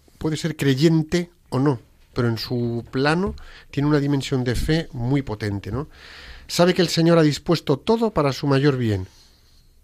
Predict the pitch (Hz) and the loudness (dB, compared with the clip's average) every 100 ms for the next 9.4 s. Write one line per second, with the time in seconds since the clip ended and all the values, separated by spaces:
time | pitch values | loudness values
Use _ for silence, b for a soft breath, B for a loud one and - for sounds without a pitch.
0 | _ _ _ - 110 123 175 202 101 - | _ _ _ -10 -2 4 4 4 0 -8
1 | - - 113 110 - - 127 127 _ _ | -14 -6 -2 -2 -4 -6 -6 -6 _ _
2 | _ _ - - 208 202 185 160 190 180 | _ _ -12 -6 -4 -2 -2 -2 -4 -2
3 | 185 165 151 131 147 156 151 143 143 147 | 0 0 -2 -2 0 0 -2 -6 -4 -4
4 | 120 - B B B B 135 170 202 - | -4 -8 B B B B 2 4 2 -6
5 | 147 143 - 160 160 160 165 185 127 147 | -6 -2 2 2 2 0 0 0 0 -2
6 | 180 _ - 131 175 143 127 156 165 156 | -4 _ -2 0 0 0 0 0 -2 0
7 | 170 175 190 _ 120 120 113 107 175 139 | 0 0 -4 _ -8 -6 -4 -4 -2 -4
8 | 107 B B B B - 127 - 196 214 | -6 B B B B 2 2 2 2 4
9 | 202 - 110 95 | 2 2 0 -2